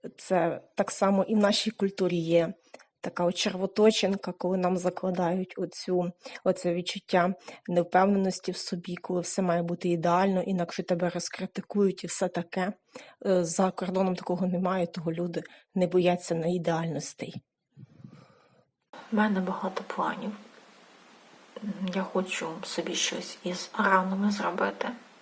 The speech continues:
Speaker 2: Я, вони зараз знову в моді, точніше, вони ніколи не втрачають актуальність. Я хочу довгу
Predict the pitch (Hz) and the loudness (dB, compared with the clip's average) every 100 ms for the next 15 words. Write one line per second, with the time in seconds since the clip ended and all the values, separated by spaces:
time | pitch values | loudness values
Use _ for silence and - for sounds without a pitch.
0 | - - - - - - 185 190 190 - | -20 -20 -16 -16 -18 -8 -2 -2 -2 -8
1 | - 202 196 185 170 170 - - - - | -6 0 0 2 -2 -4 -10 -14 -20 -6
2 | 202 185 196 180 185 254 277 - - - | -2 4 4 4 2 2 0 -6 -8 -14
3 | - - 240 214 214 208 - - - - | -6 -4 -2 -4 -4 -8 -10 -16 -16 -12
4 | 196 220 226 214 208 208 226 214 196 - | -2 6 6 8 4 4 4 4 2 -2
5 | 190 - 196 180 - - - 156 - - | -4 -4 -4 -6 -6 -6 -2 -2 -2 -8
6 | - - - - - - - - - - | -14 -18 -20 -20 -20 -20 -20 -20 -8 2
7 | 185 - 160 - 165 170 156 - 156 | 2 2 -4 -4 0 2 2 -2 -8